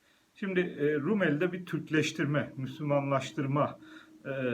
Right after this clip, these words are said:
çalışmaları olduğunu görüyoruz. Ve buraya Anadolu'dan ciddi oranda nüfus aktarıldığını, kolonizasyon çalışmalarına geçildiğini görüyoruz. Ama adalarda maalesef arkadaşlar Osmanlı yönetimi böyle bir politika uygulamamış. Belki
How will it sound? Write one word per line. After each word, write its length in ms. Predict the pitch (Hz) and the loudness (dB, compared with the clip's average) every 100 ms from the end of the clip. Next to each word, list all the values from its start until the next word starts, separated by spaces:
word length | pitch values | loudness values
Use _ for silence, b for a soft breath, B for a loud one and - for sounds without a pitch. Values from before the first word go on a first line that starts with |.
| 110 117 117 - | 2 0 -2 -2
çalışmaları 640 | - 147 139 147 135 135 | 4 4 4 0 0 2
olduğunu 380 | 147 113 135 160 | 2 2 0 0
görüyoruz. 560 | 117 95 101 135 151 - b b 147 | 0 -2 -4 -6 -8 -20 b b 0
Ve 140 | 151 | 2
buraya 220 | - 160 | 2 0
Anadolu'dan 680 | 160 160 175 165 147 180 151 | 2 2 2 0 2 2 2
ciddi 520 | 117 143 - 233 233 | 0 -2 -2 2 4
oranda 340 | 143 139 160 | 6 4 4
nüfus 500 | 147 147 180 180 - - _ | 0 0 -2 -6 -10 -16 _
aktarıldığını, 760 | 123 - - 107 98 101 110 175 | -6 -6 -2 -2 -2 -2 -2 -2
kolonizasyon 760 | 180 156 160 143 165 - 190 | 2 2 2 2 2 2 0
çalışmalarına 640 | 180 127 117 127 113 110 104 | 2 0 -2 -4 -4 -2 -4
geçildiğini 540 | 104 101 101 95 90 | -6 -8 -8 -8 -8
görüyoruz. 340 | 95 90 92 87 B B B - | -8 -8 -8 -10 B B B -2
Ama 200 | 190 202 | 4 4
adalarda 420 | 208 208 202 196 | 4 4 2 2
maalesef 500 | 180 208 190 - - | 4 4 4 -2 -2
arkadaşlar 520 | 110 127 117 110 165 | -2 -2 -4 -4 -4
Osmanlı 500 | 147 135 175 196 165 | -6 -6 -2 0 0
yönetimi 440 | 110 92 120 165 - B B B | -2 -4 -6 -6 -8 B B B
böyle 300 | 160 202 170 | 0 2 4
bir 120 | 143 151 | 2 2
politika 360 | 160 147 - | 0 0 -2
uygulamamış. 840 | 135 139 135 190 165 107 123 - 156 | 0 0 2 2 2 -2 -6 0 4
Belki 480 | 202 - 185 180 | 4 4 -4 -4